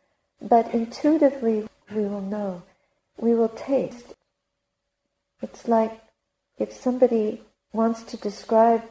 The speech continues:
the taste of a mango or an apple, they could talk for a long time and we, we still wouldn't know until we bite into it and viscerally know it.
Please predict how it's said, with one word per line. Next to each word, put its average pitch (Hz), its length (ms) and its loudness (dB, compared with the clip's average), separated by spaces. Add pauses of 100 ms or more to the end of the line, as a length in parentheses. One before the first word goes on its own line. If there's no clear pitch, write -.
(220)
the 214 80 -4
taste 233 640 -6
of 202 120 -6
a 202 60 -8
mango 202 680 -6
or 190 140 -6
an 185 220 -10
apple, 170 420 -10 (1900)
they 240 100 0
could 233 240 -8
talk 262 500 -6 (520)
for 240 100 2
a 233 40 4
long 226 300 0
time 254 300 -4
and 220 140 -6
we, 226 120 -6 (140)
we 247 100 -2
still 269 340 0
wouldn't 233 340 -4
know 220 460 -2 (420)
until 214 340 -6
we 214 120 -4 (120)
bite 254 280 2
into 220 440 -8
it 175 180 -8 (100)
and 190 240 -10 (800)
viscerally 196 840 0
know 180 180 -8
it. - 340 -16